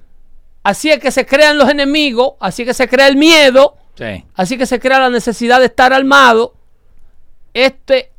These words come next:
Speaker 1: eh, prepárense, que comenzó la temporada.
Speaker 2: <laughs>
Speaker 1: ¿Eh? El despliegue de tropa norteamericana, porque
Speaker 2: Ajá.
Speaker 1: ahí donde está el otro billete, el billete grande está ahí.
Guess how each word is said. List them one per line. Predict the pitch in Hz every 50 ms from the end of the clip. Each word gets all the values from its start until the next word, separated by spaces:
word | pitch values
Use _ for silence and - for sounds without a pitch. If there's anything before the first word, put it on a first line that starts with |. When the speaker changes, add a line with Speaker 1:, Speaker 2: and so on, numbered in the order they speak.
| -
Speaker 1:
eh, | - 214
prepárense, | 208 - - 262 262 254 220 302 294 285 269 240 226 196 165 - - 165 131 - _ _ _ _ _ _ -
que | - 214
comenzó | - 262 254 254 247 233 196 - 302 320 339
la | 311 277
temporada. | - 277 269 247 202 240 240 226 220 190 175 165 156 143 - - - - - - - - - - - - - -
Speaker 2:
<laughs> | 180 131 - - - - - - -
Speaker 1:
¿Eh? | - 214 262 277 285 269 -
El | 208 233 247
despliegue | 226 277 233 - - 285 302 320 320 311 320
de | 302 285 254
tropa | - 311 302 330 320 285 220 - 269 262
norteamericana, | 262 262 240 - 247 240 247 247 254 233 - 311 311 269 254 247 262 302 349 - - - -
porque | - 170 165 160 208
Speaker 2:
Ajá. | 175 160 196
Speaker 1:
ahí | 202 233
donde | 240 254 262 247
está | - - 269
el | 269
otro | 269 - 277 262
billete, | 254 240 202 269 285 247 185 - 202
el | 185
billete | 190 196 196 233 226 - 254
grande | 240 247 262 285 302 302 302
está | 269 - - 220
ahí. | 233 240 208 135 -